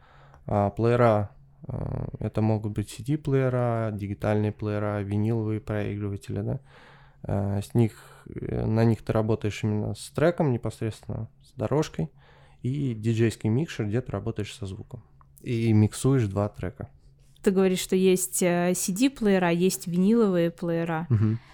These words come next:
Speaker 2: М, что лучше?
Speaker 1: М,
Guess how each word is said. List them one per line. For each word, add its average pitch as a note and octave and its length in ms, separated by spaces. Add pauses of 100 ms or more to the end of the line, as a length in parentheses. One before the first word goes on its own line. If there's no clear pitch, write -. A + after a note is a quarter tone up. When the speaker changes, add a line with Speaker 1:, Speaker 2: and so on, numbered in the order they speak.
(480)
Speaker 2:
М, F3 640 (200)
что - 220
лучше? F#3 380 (2500)
Speaker 1:
М, G#2+ 920